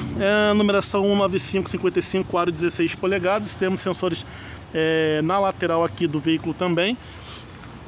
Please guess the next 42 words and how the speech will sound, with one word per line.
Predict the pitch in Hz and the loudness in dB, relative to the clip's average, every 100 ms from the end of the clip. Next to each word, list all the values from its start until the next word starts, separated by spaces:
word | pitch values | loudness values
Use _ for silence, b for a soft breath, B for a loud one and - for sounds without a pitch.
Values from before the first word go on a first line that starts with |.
| - - - - | -18 -18 -14 -4
Na | 175 214 | 0 0
parte | - 220 - 214 | 2 0 0 0
do | 208 | 2
lado | 190 185 180 | 2 2 0
aqui | - 185 160 B B B - | 0 0 0 B B B -2
temos | 185 165 143 - - | 2 2 0 -4 -2
um | 202 | -2
friso | 185 - 196 196 156 | -2 -2 0 0 0
aqui, | - 180 160 - B B B B - | -2 0 0 -2 B B B B -6
é, | 151 156 151 147 170 - | 0 2 2 0 -2 -2
friso | 240 226 196 | 0 2 0
cromado, | 208 208 202 254 254 226 | 2 2 2 2 0 0
um | |
detalhezinho | 185 190 190 156 175 | 0 2 0 2 0
aqui | 175 180 | 0 -2
em | |
cromado | 170 165 165 | 0 0 0
também | 170 165 | 0 0
na | 160 | 0
ma-, | 160 156 - | 0 -2 -2
na | 156 | 0
maçaneta, | 156 - 175 214 240 | 0 0 0 0 0
abertura | 202 180 - 180 | -2 -2 0 0
por | - 170 | 0 0
botão, | 170 175 202 233 | 0 0 0 0
porque | 247 214 - | 0 -4 -2
a | 170 | -2
chave | 180 165 | -2 0
ela | 170 160 | 2 2
é | 156 B B B B - | 0 B B B B -4
presencial, | 214 226 196 190 - 180 175 | 0 2 2 0 0 2 2
inclusive | 175 175 175 180 | 2 0 0 -2
tem | 175 170 | 0 0
a | 156 | 0
abertura, | 147 147 151 202 226 | 0 -2 -4 -2 -2
o | |
fechamento | 180 180 170 180 208 202 | 0 -2 0 0 -2 0
e | |
a | 180 | 0
abertura | 175 - 190 | 0 0 -2
do | 185 | 0
porta-malas | - 180 - 170 170 180 | -2 -2 0 0 2 0